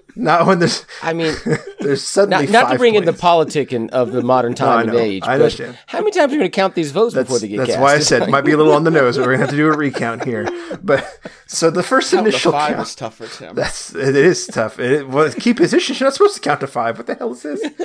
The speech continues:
Speaker 2: <laughs>
Speaker 1: And so <laughs> we put in, and so initially we thought it was,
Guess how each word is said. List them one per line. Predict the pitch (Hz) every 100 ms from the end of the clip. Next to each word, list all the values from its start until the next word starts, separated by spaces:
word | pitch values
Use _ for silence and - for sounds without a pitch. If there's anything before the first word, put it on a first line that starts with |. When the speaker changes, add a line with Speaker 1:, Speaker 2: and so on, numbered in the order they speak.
| - -
Speaker 2:
<laughs> | - 269 139
Speaker 1:
And | 139
so | 131 113 113 - - _
<laughs> | - - -
we | 240 -
put | - 359 285
in, | 285 262 - - - - 208
and | 147
so | 139 143
initially | 143 175 - 160
we | 131
thought | 135 117 113
it | 113
was, | 113 107 107 120 - -